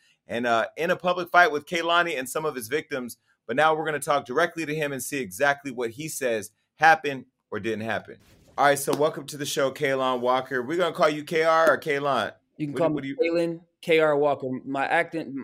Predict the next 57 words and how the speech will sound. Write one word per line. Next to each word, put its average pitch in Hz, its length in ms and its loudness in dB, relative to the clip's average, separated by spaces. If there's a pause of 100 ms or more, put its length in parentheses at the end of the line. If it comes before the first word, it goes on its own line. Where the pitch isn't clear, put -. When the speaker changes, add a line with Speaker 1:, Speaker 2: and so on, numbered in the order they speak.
Speaker 2:
my 135 180 -6
acting 170 320 -2
career, 170 280 0
I'm 147 120 0
known 147 180 -2
as 139 120 -8
Kaylon 156 380 -2
K 147 160 0
R 147 160 2
Walker, 160 440 -2 (340)
and 143 100 -4
my 135 300 -2
artist 165 320 2
name 160 240 -2
is 131 100 -6
K 147 220 -2
R. 123 240 -6 (800)
Speaker 1:
All 123 80 0
right, 123 60 0
so 135 200 -4
K 160 180 -2
R, 151 380 6
um, 131 340 4
I've 175 220 4
met 170 260 0
you 160 100 -8
before 143 680 0
when, 127 180 -4
around 143 300 0
when 139 100 -4
Superfly 135 520 -4
came 127 160 -10
out. 117 140 -2
This - 160 -10
was 147 140 -10
some 135 160 -4
time 127 260 -2
ago. 113 300 0
You're 131 280 -4
from 139 260 -6
L 123 220 2
A. 123 60 2
You're 123 160 -2
an 120 80 -4
L 120 140 0
A 120 80 -2
native 120 340 -4
and 107 140 -4
an - 80 -4
actor, 117 400 -2
artist, 101 340 -2
right? 110 240 -2 (240)
Speaker 2:
Yes, 143 300 -4
I'm 135 100 -6
from 139 220 -10
L 147 180 -4
A, 151 220 -4